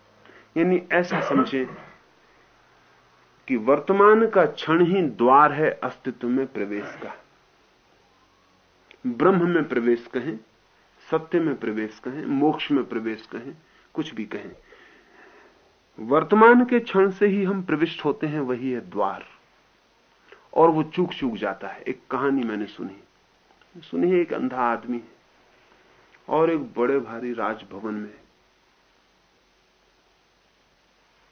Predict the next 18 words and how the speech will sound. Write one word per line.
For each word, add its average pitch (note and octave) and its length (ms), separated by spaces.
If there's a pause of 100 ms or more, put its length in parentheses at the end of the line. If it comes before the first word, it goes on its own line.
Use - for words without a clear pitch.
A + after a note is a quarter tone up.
(140)
भटक G#2 440
गया - 280
है। - 200 (360)
बड़ा C#3 340
है B2+ 180
भवन, G2+ 340 (1600)
हजारों A3 500
द्वार D3 300
हैं F#3 120
उस E3 200
भवन A2+ 280
के, - 140 (600)
लेकिन D3+ 380
एक D3+ 240
ही A#2+ 120
द्वार G#2+ 280
खुला F2 300
है, - 220